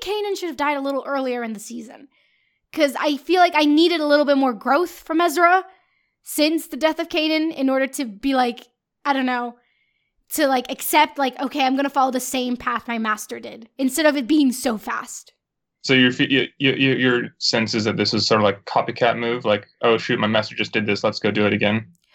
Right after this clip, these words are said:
Speaker 1: Not necessarily like, "Ooh, my master did this." It's more like, he, like, not only, okay, like, Kanan had a vision of his death, or, well, he did die. So he had a vision of his death,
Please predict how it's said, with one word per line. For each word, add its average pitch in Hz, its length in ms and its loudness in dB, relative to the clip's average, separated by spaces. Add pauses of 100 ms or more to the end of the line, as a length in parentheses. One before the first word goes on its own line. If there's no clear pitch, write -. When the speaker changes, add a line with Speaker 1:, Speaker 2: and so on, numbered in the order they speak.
(120)
Speaker 1:
Not 466 260 4
necessarily 415 540 -2
like, 294 240 -4
"Ooh, 339 160 0
my 302 140 -2
master 285 280 -2
did 240 220 -6
this." 233 220 -6
It's 302 200 -6
more 339 240 2
like, 294 380 0 (320)
he, - 420 -20
like, 285 220 0 (260)
not 302 380 4
only, 349 300 0
okay, 302 240 -2
like, 233 180 -6 (460)
Kanan 277 720 2 (100)
had 262 260 0
a 254 60 -6
vision 339 480 -2
of 277 180 -4
his 269 160 -4
death, - 400 -10 (140)
or, 240 340 -6 (380)
well, 285 160 0
he 359 260 2
did 269 220 -4
die. 226 320 -6 (100)
So - 160 -8
he 311 80 0
had 330 100 4
a 294 40 0
vision 349 280 -2
of 349 100 -2
his 269 120 -10
death, 233 320 -8